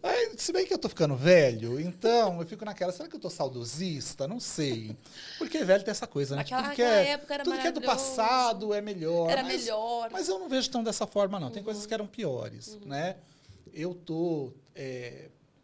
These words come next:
Speaker 1: trabalhando em prol da bruxaria basicamente desde mil novecentos e noventa e seis. Então, comecei com rituais públicos, é, aí começamos no Ibirapuera, e depois a coisa foi crescendo, hoje tem um museu e santuário.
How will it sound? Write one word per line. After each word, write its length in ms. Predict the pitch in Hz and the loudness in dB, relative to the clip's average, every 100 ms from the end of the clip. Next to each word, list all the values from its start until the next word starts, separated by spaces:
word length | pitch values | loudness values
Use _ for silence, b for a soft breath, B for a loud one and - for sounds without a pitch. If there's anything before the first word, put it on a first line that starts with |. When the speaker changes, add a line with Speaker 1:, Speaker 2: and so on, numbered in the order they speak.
| _ - | _ -8
Speaker 1:
trabalhando 720 | 156 165 147 131 143 233 208 | -4 -2 -2 -2 -4 -4 -6
em 120 | 151 | -8
prol 200 | 147 139 | -4 -4
da 100 | 135 | -4
bruxaria 440 | 131 127 143 143 151 | -8 -8 -8 -6 -6
basicamente 920 | 135 180 208 165 170 156 139 165 - | -2 0 0 -2 -8 -6 -6 -6 -6
desde 220 | 170 175 | -6 -6
mil 60 | |
novecentos 300 | 185 175 185 | -10 -10 -10
e 40 | 175 | -8
noventa 300 | 165 185 180 | -6 -6 -6
e 60 | |
seis. 720 | 143 - - 117 120 - - - | -2 0 0 -4 -6 -2 -2 -4
Então, 380 | 123 - 139 143 | -14 -12 -12 -10
comecei 320 | 143 131 143 | -10 -10 -10
com 100 | 131 | -12
rituais 380 | 120 131 123 - | -10 -8 -8 -8
públicos, 960 | - 185 196 180 165 165 165 160 165 B B B B B | -4 -2 -2 -2 -6 -10 -12 -12 -12 B B B B B
é, 680 | - 131 127 120 117 - 143 - _ _ _ _ | -10 -8 -8 -8 -10 -14 -18 -20 _ _ _ _
aí 180 | 127 139 | -10 -10
começamos 420 | 131 135 - 135 | -8 -6 -6 -6
no 60 | 123 | -8
Ibirapuera, 840 | 123 117 - 135 185 196 190 165 | -10 -10 -10 -2 2 4 4 2
e 80 | 131 | -4
depois 280 | 131 143 135 | -8 -10 -10
a 40 | |
coisa 180 | 135 127 | -10 -12
foi 100 | 123 | -12
crescendo, 480 | 170 160 - 220 160 | -10 -8 -6 -6 -6
hoje 120 | 139 | -8
tem 120 | 143 | -8
um 40 | 131 | -10
museu 300 | 127 143 151 | -10 -10 -8
e 40 | |
santuário. 640 | - 139 - 185 190 135 | -10 -12 -4 0 0 -2